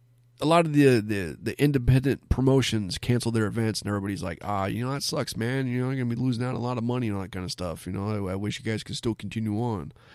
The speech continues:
And then, like, WrestleMania is like, "You know what? We're still gonna go on. We figured out a way how to do it." And everybody's like, "Well, how dare you money-hungry motherfuckers?" Like, really?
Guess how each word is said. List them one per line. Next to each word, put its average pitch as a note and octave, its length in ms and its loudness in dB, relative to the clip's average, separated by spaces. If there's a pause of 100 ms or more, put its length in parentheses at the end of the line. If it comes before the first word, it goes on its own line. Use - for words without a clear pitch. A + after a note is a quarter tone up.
(320)
And C#3 180 6
then, D#3 120 6
like, C3 220 4 (280)
WrestleMania B2+ 640 4
is G#2+ 140 0
like, G#2 280 -2
"You B2+ 60 -2
know C3+ 100 4
what? C#3+ 240 2
We're B2 200 0
still B2 240 2
gonna A#2 160 0
go G#2+ 240 2
on. B2+ 360 0 (320)
We - 80 -4
figured A2+ 300 0
out G#2+ 140 2
a G2+ 40 0
way G#2 140 -2
how G#2 100 -4
to F#2 100 -6
do B2+ 260 2
it." B2 120 0 (500)
And G#2 120 0
everybody's A2+ 320 2
like, G2 220 -2
"Well, A#2 260 0
how A2+ 240 -2
dare A#2 300 0
you G2 240 -2
money-hungry G2 800 -4
motherfuckers?" F2+ 840 -6 (240)
Like, G#2 420 -6
really? A#3 460 -2